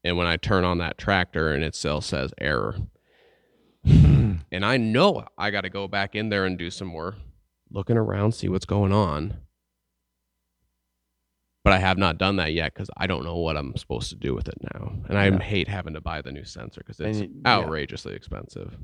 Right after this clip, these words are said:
Speaker 2: Amen.
Speaker 1: But
Speaker 2: But when you get to almost the end of what you can do, sometimes you gotta give it to a technician.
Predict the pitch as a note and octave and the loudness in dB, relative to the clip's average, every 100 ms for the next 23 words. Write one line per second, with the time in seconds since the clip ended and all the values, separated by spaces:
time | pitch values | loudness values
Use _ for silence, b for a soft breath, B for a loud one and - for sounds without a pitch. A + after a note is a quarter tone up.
0 | - C3 C3+ A2+ F2 - - _ - C#2 | 0 4 4 2 -2 -8 -16 _ -10 -8
1 | - - - _ - A2 A#2 A2 G#2+ A2 | -8 -14 -20 _ -6 0 2 4 2 0
2 | A2 A2 A#2+ A#2+ - A2 - C3 C3 A2 | 2 4 4 4 0 -4 0 4 4 4
3 | A#2 A2+ - A#2+ A2+ A#2 A2 A#2 B2+ A2+ | 2 0 -4 -6 0 0 2 0 -2 -6
4 | - _ _ _ _ _ _ _ _ - | -16 _ _ _ _ _ _ _ _ -10
5 | - G2+ G#2 G2 F#2 D#2 G2 F#2+ G2+ G#2 | -4 -2 -2 -2 -4 -4 -4 -2 -4 -4
6 | - G#2 - G#2+ - G#2+ - F#2+ | -4 -4 -4 -6 -4 -8 -8 -10